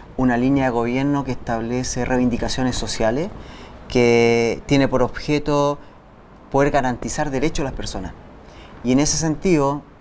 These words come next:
uno de los que tú nombraste, que era el ex bono marzo, fue la primera acción que fijó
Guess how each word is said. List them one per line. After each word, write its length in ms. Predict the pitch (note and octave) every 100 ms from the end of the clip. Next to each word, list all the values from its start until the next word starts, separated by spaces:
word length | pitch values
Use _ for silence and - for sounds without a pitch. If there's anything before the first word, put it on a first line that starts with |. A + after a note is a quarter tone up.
| - - -
uno 200 | C#3+ D#3+
de 60 | C#3+
los 80 | B2+
que 100 | -
tú 120 | D3
nombraste, 640 | D3 C#3 C#3 C#3+ C#3 D3 -
que 120 | - A2+
era 200 | A2+ G#2+
el 180 | G#2+ G2
ex 220 | D3+ C#3+
bono 240 | C3 C3 C3+
marzo, 440 | B2+ B2 - D#3+ - - - - -
fue 480 | - - D#3 F3+ - - - - - -
la 180 | C3 C3
primera 540 | C3+ C#3 E3 F3 A#2
acción 480 | C3+ - D#3+ D#3+ F3
que 160 | - C3+
fijó 560 | - A#2+ D3+ E3+ G3+